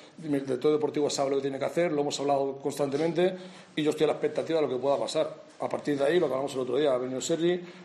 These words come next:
que necesitamos ese, ese refuerzo en la zona delantera, ha venido Pablo con, con muchísima ilusión, también es importante su refuerzo, lo que pueda pasar yo no lo sé, yo solo sé que tenemos que viajar mañana a Huesca y tenemos un partido muy importante para ello, y yo solo me centro en eso, todo lo demás a mí, en este caso, no me, no me compete.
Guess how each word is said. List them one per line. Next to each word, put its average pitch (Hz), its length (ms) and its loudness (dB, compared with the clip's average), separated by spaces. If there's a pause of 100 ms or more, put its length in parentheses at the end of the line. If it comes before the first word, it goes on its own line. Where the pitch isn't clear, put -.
que 135 100 -2
necesitamos 127 360 0
ese, 131 320 -2
ese 127 260 -2
refuerzo 131 380 -4
en 127 60 -2
la 127 40 -6
zona 131 160 -2
delantera, 131 380 2
ha - 20 0
venido 135 180 -4
Pablo 139 240 2
con, 131 260 -4
con 131 180 -8
muchísima 131 260 -6
ilusión, 127 300 -2
también 135 320 -2
es 131 100 -6
importante 131 380 -4
su 131 100 -6
refuerzo, 165 460 0 (340)
lo 127 100 -2
que 127 80 -4
pueda 147 160 4
pasar 139 280 0
yo 147 100 4
no 135 100 0
lo 107 80 -4
sé, - 300 -2
yo 135 80 -2
solo 143 220 2
sé 156 120 2
que 143 100 2
tenemos 123 220 -2
que 143 80 -2
viajar 135 240 0
mañana 147 280 0
a - 20 4
Huesca 170 300 2
y 180 40 -2
tenemos 127 220 -6
un 135 80 -6
partido 135 400 0 (300)
muy 156 140 2
importante 113 420 -4
para 101 180 -2
ello, 131 160 -2 (100)
y 117 120 -6
yo 135 80 0
solo 139 180 0
me 127 80 -2
centro 110 280 -8
en 143 60 -2
eso, 123 140 -6
todo 139 200 2
lo 139 80 4
demás 135 260 -2
a 127 80 -2
mí, 147 100 0
en 190 460 -4
este 127 180 -2
caso, 139 240 -2
no 127 140 -2
me, 113 160 -4
no 117 80 -6
me 117 80 -6
compete. 101 380 -8